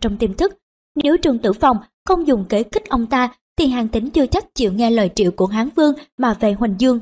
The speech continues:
mưu phá Sở. Hán Vương vì lợi cho đại nghiệp của mình nên bấm bụng bỏ qua cái tội không tuân mạng của Hàn. Nhưng trong thâm tâm, lòng tự ái đã bị chạm nhiều rồi. Trong tâm phế của hai người, sự ganh nhau càng ngày càng tăng thêm,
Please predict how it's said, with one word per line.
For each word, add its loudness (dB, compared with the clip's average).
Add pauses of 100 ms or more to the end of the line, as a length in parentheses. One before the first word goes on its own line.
(140)
mưu 2
phá -2
Sở. 2 (580)
Hán -2
Vương 2 (280)
vì 4
lợi 2
cho 0
đại -2
nghiệp 0
của 2
mình 0 (280)
nên -2
bấm 0
bụng 0
bỏ 0
qua 0
cái -2
tội 0
không 0
tuân 0
mạng -2
của -2
Hàn. 0 (500)
Nhưng 2
trong -2
thâm -2
tâm, 0 (260)
lòng 2
tự 2
ái 0
đã 0
bị 0
chạm -2
nhiều 4
rồi. 4 (760)
Trong -2
tâm -4
phế 2
của 2
hai -2
người, 2 (240)
sự 2
ganh 0
nhau 0 (240)
càng -2
ngày 0
càng -4
tăng -2
thêm, 0